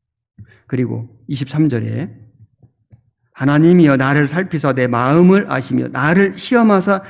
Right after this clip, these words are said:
내 뜻을 아옵소서. 내게 무슨 악한 행위가 있나 보시고 나를 영원한 길로 인도하소서." 하나님, 좀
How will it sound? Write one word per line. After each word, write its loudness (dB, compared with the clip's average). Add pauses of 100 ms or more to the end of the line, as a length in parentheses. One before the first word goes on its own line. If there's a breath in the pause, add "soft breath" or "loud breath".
(280 loud breath)
내 0
뜻을 -2
아옵소서. 0
내게 2
무슨 0
악한 2
행위가 4
있나 6
보시고 2
나를 2
영원한 6
길로 4
인도하소서." 0 (280 soft breath)
하나님, 0
좀 -4